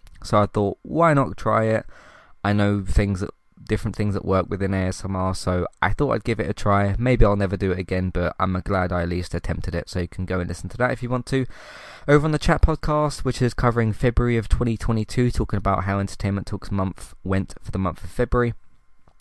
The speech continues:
And I also gave my thoughts on the situation, the unfortunate situation in Ukraine currently at the moment. Uh, did another Why You Should Watch podcast. It's a spoiler-free recommendation review podcast.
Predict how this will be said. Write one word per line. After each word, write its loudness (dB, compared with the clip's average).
And 2
I 0
also -2
gave 0
my 0
thoughts -4
on 0
the -4
situation, -4
the 0
unfortunate -2
situation -4
in 0
Ukraine -4
currently -4
at -6
the -4
moment. -2
Uh, 2
did 2
another 4
Why 2
You 0
Should 0
Watch -2
podcast. 2
It's -16
a -2
spoiler-free 2
recommendation 0
review -2
podcast. -2